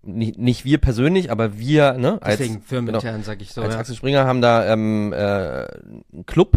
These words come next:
Speaker 1: einen virtuellen Club programmiert.
Speaker 2: Ganz wild.
Speaker 1: Und, ähm,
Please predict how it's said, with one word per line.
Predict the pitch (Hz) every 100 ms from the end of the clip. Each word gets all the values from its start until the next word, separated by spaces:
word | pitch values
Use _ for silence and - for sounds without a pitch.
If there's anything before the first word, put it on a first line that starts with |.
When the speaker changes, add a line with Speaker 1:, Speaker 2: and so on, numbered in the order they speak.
| - - _ _ _ -
Speaker 1:
einen | 110
virtuellen | 143 151 117
Club | 110 160 -
programmiert. | - 147 143 143 151 190 - _ _ _
Speaker 2:
Ganz | 107 107
wild. | 104 -
Speaker 1:
Und, | 127 131 123 -
ähm, | 117 117 117 117 117